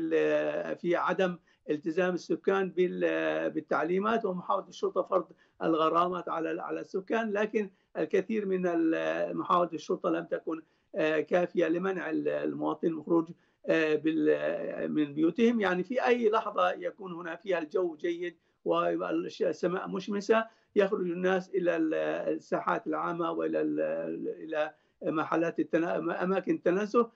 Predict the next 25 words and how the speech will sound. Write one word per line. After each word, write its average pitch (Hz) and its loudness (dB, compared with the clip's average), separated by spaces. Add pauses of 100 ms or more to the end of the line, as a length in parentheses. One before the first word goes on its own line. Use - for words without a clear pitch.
(220)
للتخفيف 185 2
عن، 175 0
من 165 -4
حدة 170 -2
ال-، 156 2
البقاء 156 -2
في - -4
البيوت. 165 2
يبدو 247 2
أن 208 -2
هناك 196 -4
حالة 185 0
من 170 -8
الملل 180 0 (320)
لدى 185 2
السكان، 175 0
رغم 233 0
أن 220 -8
الحكومة 202 -4
البريطانية 185 -2
تقول 185 -2
أن 190 -8
الإجراءات 185 -2
لن 98 -4
ت-، 90 0